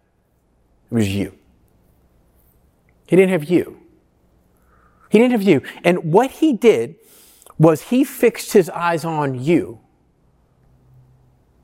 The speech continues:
went to the cross, knowing if it's not for me going to the cross, if it's not for me going this way, if I don't die for their sins, I won't have them. And he did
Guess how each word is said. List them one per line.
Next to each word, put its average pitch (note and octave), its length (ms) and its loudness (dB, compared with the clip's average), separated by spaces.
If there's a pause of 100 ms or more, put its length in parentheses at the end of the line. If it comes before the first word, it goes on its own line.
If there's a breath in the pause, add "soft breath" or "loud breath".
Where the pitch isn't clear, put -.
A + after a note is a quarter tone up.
(640)
went C#3 300 0
to C#3+ 60 -4
the B2 60 -2
cross, - 520 -10 (760 loud breath)
knowing D#3+ 400 2
if D#3 160 -8
it's D3 180 -8
not D3 380 0
for A3 100 -2
me G3 200 4
going F3 220 2
to F3 60 -2
the F3+ 60 -4
cross, - 400 -4
if B2+ 60 -8
it's A#2 100 -10
not D3 180 0
for - 140 -4
me F#3 120 4
going F3 220 2
this F3 160 -8
way, G#2 240 -2 (800)
if C3 80 -6
I C#3+ 40 4
don't D3 180 -2
die C#3 260 0
for E3+ 220 -6
their D#3+ 160 -4
sins, G#2+ 640 -12 (600 soft breath)
I A#2+ 60 -6
won't B2+ 160 -2
have C3 260 -6
them. - 160 -18 (1300)
And D3+ 100 -6
he D#3+ 60 -4
did F#3+ 560 -2